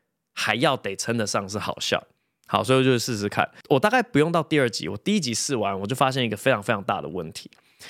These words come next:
黄义豪的表演方式，我认为就已经是最好的表演方式了。<laughs> 就是每一个表演者在把自己的文本，然后在 open mic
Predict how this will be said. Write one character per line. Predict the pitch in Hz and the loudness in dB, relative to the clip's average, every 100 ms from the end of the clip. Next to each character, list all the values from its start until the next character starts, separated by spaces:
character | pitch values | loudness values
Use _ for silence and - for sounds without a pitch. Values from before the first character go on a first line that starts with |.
| - - | -20 -6
黄 | - 143 | 2 4
义 | 226 | 4
豪 | 156 98 101 | 2 0 0
的 | 117 | -2
表 | 104 104 110 | 0 2 2
演 | 104 | 0
方 | 95 101 101 | -2 -4 -4
式， | - 90 | -4 2
我 | 120 | 4
认 | 120 175 127 | 4 2 2
为 | 107 104 | -2 -4
就 | - 147 131 | -2 2 2
已 | 104 | 0
经 | 98 113 113 | -4 -2 -2
是 | 123 107 | 0 0
最 | - 101 | 0 0
好 | 85 | 0
的 | 69 | -2
表 | 73 | -4
演 | 62 | -4
方 | - - | -6 -6
式 | - - | -6 -8
了。 | - - _ | -12 -16 _
<laughs> | - | -14
就 | - - 285 | -10 -4 -4
是 | - - _ _ _ _ _ _ _ _ _ - - - - - - _ _ | -6 -18 _ _ _ _ _ _ _ _ _ -10 -8 -6 -8 -12 -16 _ _
每 | 160 139 | 4 6
一 | 202 | 4
个 | 262 | 2
表 | 143 110 | 2 2
演 | 123 | 2
者 | 123 113 | 0 -2
在 | 90 147 135 | 0 2 2
把 | - 101 | 2 0
自 | - 180 | 0 0
己 | 127 | 2
的 | 107 | 4
文 | 107 110 | 2 2
本， | 113 104 | 2 4
然 | 113 | 2
后 | |
在 | 127 135 | 4 2
open | 120 117 | 2 2
mic | 117 113 | 2 0